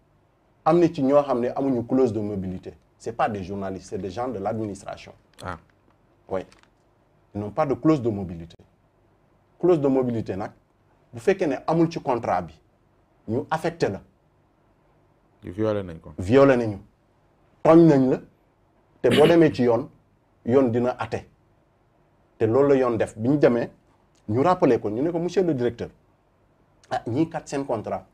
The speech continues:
Speaker 1: amul ñu clause de mobilité. Donc, mënoo leen affecté. Mënoo leen affecté, wala boo bëggee affecté aussi, il faut nga def li mooy li ñuy naan modification de contrat.
Speaker 2: Oui.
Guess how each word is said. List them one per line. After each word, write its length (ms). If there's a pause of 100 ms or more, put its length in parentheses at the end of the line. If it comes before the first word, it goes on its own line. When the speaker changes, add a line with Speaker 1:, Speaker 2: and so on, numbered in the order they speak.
Speaker 1:
amul 220
ñu 280
clause 240
de 80
mobilité. 580 (680)
Donc, 300
mënoo 300
leen 240
affecté. 400 (2250)
Mënoo 280
leen 200
affecté, 460 (1200)
wala 380 (300)
boo 220
bëggee 300
affecté 340
aussi, 380 (580)
il 100
faut 200
nga 140
def 300
li 180
mooy 260
li 120
ñuy 140
naan 240 (480)
modification 680
de 80
contrat. 440
Speaker 2:
Oui. 180